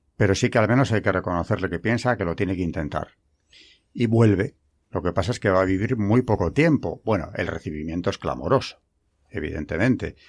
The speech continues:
El rey de Francia, Carlos quinto, eh, de Francia, claro, se opone a este regreso, pero a pesar de todo,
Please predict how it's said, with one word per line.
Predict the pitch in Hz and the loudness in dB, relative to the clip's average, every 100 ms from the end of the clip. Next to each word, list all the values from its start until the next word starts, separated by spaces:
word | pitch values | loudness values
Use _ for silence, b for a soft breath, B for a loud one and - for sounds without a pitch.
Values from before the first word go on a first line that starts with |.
| b b | b b
El | 85 | -4
rey | 82 87 | -2 -2
de | 80 | 0
Francia, | 101 127 123 85 | 2 2 2 -4
Carlos | 76 85 82 82 | -2 -2 -2 -4
quinto, | - 104 87 85 - _ _ _ _ | 2 2 4 0 -4 _ _ _ _
eh, | - 80 76 73 73 76 - _ _ _ _ - | -4 -2 -2 -4 -6 -10 -16 _ _ _ _ -10
de | 80 | -6
Francia, | - 104 110 87 | 0 2 2 0
claro, | 73 95 78 - _ _ _ _ _ | 2 0 0 -8 _ _ _ _ _
se | - - 90 | -12 0 0
opone | 80 107 107 90 | 2 4 4 4
a | 87 | 2
este | - 98 | 0 0
regreso, | 98 143 156 - 160 - | 2 4 2 2 -2 0
pero | 95 | 0
a | 80 | 0
pesar | - 90 85 | 0 0 2
de | 90 | 2
todo, | - 98 117 | 2 4 4